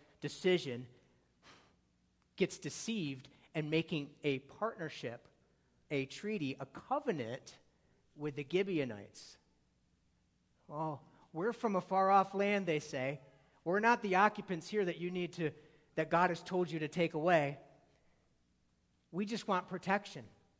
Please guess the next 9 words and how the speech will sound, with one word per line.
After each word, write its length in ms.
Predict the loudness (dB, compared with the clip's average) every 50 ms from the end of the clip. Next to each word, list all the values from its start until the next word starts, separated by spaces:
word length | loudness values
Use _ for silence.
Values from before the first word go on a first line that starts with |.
| _ _ _ _ _ _ -6
We'll 220 | -2 0 0 0
serve 400 | -2 -4 -4 -2 -2 -2 -2 -2
you." 200 | -4 -4 -4 -4 -6 -10 -18 -20 _ _ _ _ _ _ _ _ _ _ _ _ _ _ _ _ _ _ _ _ _ _ _ _ _ _ _ _ _ _ _ _ _ _ _ _ _ _ _ -20 _ _
Deceived 540 | -14 -12 -12 -10 -8 -6 -6 -4 -6 -6 -6
into 160 | -8 -8 -6
making 340 | -4 -2 -4 -4 -4 -8 -8
a 60 | -8
covenant, 440 | -8 -6 -6 -6 -6 -8 -14 -18 -18 _ _ _ _ _ _
the, 100 | -18 -18